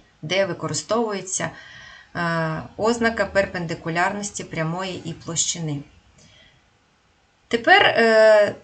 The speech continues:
є декілька властивостей, які ми будемо з вами використовувати в задачах. Вони є у вас у підручнику. Ці властивості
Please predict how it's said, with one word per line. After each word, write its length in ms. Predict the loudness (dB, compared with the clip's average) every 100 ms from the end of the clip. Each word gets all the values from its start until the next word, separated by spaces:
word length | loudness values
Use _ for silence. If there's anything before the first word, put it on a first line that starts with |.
| _ _ _
є 340 | -10 2 4 4
декілька 520 | 4 2 2 -4 -4
властивостей, 1040 | -2 -2 -4 -6 -6 -6 -6 -4 -4 -4
які 380 | -6 -6 -2 0
ми 100 | 2
будемо 260 | 0 -2 0
з 60 |
вами 160 | 0 0
використовувати 720 | -2 -8 -6 -2 -2 -2 -6
в 40 |
задачах. 720 | -4 -2 0 -2 -2 -8 -10
Вони 180 | -6 -4
є 220 | 0 2
у 140 | 2 2
вас 300 | 2 2 -2
у 40 |
підручнику. 840 | -8 -8 -6 -6 -6 -8 -10 -10 -14 _ -20 -20 _
Ці 200 | -4 -2
властивості 920 | 0 -2 -2 -2 0 -2 -4 -8 -8